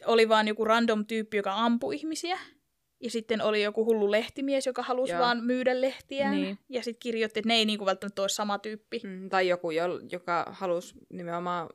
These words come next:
Speaker 2: vaan niinku sen julkisuuden
Speaker 1: Niin.
Speaker 2: siitä.
Speaker 1: Että, että nekään ei liittyisi toisiin,
Speaker 2: Niin.
Speaker 1: kirjeet ja ampuminen.
Speaker 3: Niin.
Speaker 1: Ja nimenomaan siis se, että koska oli vaihdettu tekotapa, että am-, ammuttiin ensin autoihin,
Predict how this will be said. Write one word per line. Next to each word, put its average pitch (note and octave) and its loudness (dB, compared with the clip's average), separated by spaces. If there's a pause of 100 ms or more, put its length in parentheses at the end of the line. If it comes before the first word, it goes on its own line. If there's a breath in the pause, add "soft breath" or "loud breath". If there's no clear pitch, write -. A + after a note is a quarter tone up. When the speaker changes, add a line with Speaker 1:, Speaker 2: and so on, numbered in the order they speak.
(100)
Speaker 2:
vaan E3 -8
niinku E3+ -14 (160)
sen F3+ -8
julkisuuden F3+ -4
Speaker 1:
Niin. A3 4
Speaker 2:
siitä. G#3+ -2 (460)
Speaker 1:
Että, G#3 -8 (120)
että G3+ -4
nekään G#3 6
ei F#3 4
liittyisi F#3+ -6
toisiin, G3+ -6
Speaker 2:
Niin. G3 -6
Speaker 1:
kirjeet F#3+ -2
ja D#3+ -4
ampuminen. G3+ -6
Speaker 3:
Niin. G#3+ -2 (960 soft breath)
Speaker 1:
Ja G#3+ 6
nimenomaan G3+ 6
siis G3+ -4
se, G#3+ 2
että G3+ -4
koska G#3 -2
oli G3 4
vaihdettu G#3+ 2
tekotapa, F#3+ -2
että C3 -2
am-, A3 2 (180)
ammuttiin B3+ 2
ensin B3+ 0
autoihin, B3 2